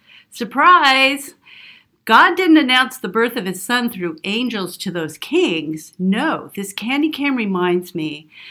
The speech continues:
that God sang to those scruffy, humble folks who were watching their flocks at night. But why?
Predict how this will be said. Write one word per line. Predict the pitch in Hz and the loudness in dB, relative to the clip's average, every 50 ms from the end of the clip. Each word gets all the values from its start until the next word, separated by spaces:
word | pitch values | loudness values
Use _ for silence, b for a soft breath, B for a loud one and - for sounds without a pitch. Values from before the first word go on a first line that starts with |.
| B B B | B B B
that | - 226 214 185 | -2 -2 -2 0
God | 196 226 226 233 254 277 285 269 - | 0 2 2 2 2 0 -2 -4 -8
sang | - - - 202 190 185 180 180 | -8 -4 -2 0 0 0 0 -2
to | 185 190 | -4 -6
those | 170 165 160 156 - | -8 -8 -8 -8 -8
scruffy, | - - - _ - 240 269 277 269 302 294 285 285 285 285 B B B B B B | -10 -12 -12 _ -4 -4 -4 -2 -4 -6 -6 -6 -6 -8 -10 B B B B B B
humble | B - - 269 269 269 269 294 285 269 | B -4 0 0 2 2 2 0 -2 -6
folks | - - 220 190 196 208 202 - - | -6 -6 -6 -4 -4 -4 -6 -10 -12
who | - | -8
were | 170 175 175 | -6 -6 -4
watching | 170 165 185 190 208 196 - 226 220 | -4 -4 -4 -4 -4 -6 -8 -8 -6
their | 190 170 | -6 -8
flocks | 185 - 180 165 170 165 - - | -8 -8 -8 -8 -8 -10 -12 -14
at | 165 - - | -16 -14 -14
night. | 151 139 - - - _ _ _ _ _ _ _ _ _ _ _ _ _ _ _ _ _ _ - - - - - | -14 -16 -16 -18 -20 _ _ _ _ _ _ _ _ _ _ _ _ _ _ _ _ _ _ -12 -12 -12 -10 -10
But | 196 202 160 170 | -10 -8 -8 -8
why? | 165 175 - - - - - _ | -8 -8 -8 -8 -12 -20 -20 _